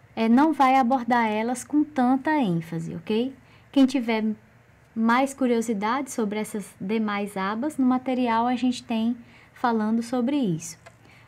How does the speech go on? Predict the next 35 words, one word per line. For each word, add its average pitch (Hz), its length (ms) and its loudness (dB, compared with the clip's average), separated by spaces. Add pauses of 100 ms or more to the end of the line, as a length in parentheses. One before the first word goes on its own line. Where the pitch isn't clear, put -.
(160)
Vou 285 300 4
explicar 285 420 -2
agora 240 300 0
como 269 240 2
é 277 60 0
que 294 100 -4
a 294 40 0
gente 285 280 0
faz 269 440 0
pra 277 140 -6
salvar 254 720 0 (320)
o 277 80 2
nosso 254 380 2
texto, 170 420 -4
o 208 60 -6
nosso 208 280 -6
documento 247 540 -2
aqui 226 200 -6
que 240 100 -6
a 226 60 -4
gente 226 220 -6
criou 220 300 -2
no 247 140 0
Word. 165 480 -2 (1160)
A 226 80 -2
gente 285 220 4
tem 277 200 2
duas 320 300 0
formas, 180 460 -2
certo? 240 400 -4 (600)
A 240 120 0
gente 262 280 0
pode 254 300 -2
clicar 262 520 -2
em 185 320 -2